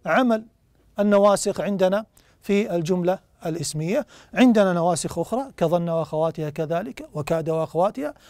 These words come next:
أيضا لها أعمال أخرى يستطيع الطالب أن يبحث ويطلع عليها في المراجع النحوية. عندنا كذلك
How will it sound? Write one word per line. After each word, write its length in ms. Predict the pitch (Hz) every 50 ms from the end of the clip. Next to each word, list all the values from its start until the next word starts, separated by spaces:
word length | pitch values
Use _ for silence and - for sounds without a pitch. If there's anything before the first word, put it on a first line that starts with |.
| - - - - 339
أيضا 220 | 269 285 240 226
لها 320 | 214 208 175 175 202 190
أعمال 360 | 165 156 180 175 180 165 175 170
أخرى 320 | 165 - - 185 190 190 - _ - - - _ _ -
يستطيع 420 | 233 - - 208 202 - 214 175
الطالب 420 | 185 180 - 185 180 180 180 185 175 - - -
أن 60 | 170 180
يبحث 460 | 208 180 - - 185 185 - - 160
ويطلع 400 | 160 180 190 - - 175 170 170
عليها 480 | 143 151 165 165 165 160 156 160 180 - _ _ _ _
في 80 | -
المراجع 560 | 190 175 165 165 156 156 156 135 160 156 147 160 - _ _ _ -
النحوية. 500 | 180 175 160 - 139 120 113 120 - _ _ _ _ _ _ _ _ _ _ _ _ _ _ _ _ _ _ _ _ _ _ - - - _ _ - - - - - - - - _ _ _ _ _ _ _ _ _ _ _ _ _ -
عندنا 500 | - 330 381 370 370 349 330 311 302 302 - _ _ _ _ -
كذلك 720 | - 233 208 269 277 262 247 247 233 - 233 233 233 240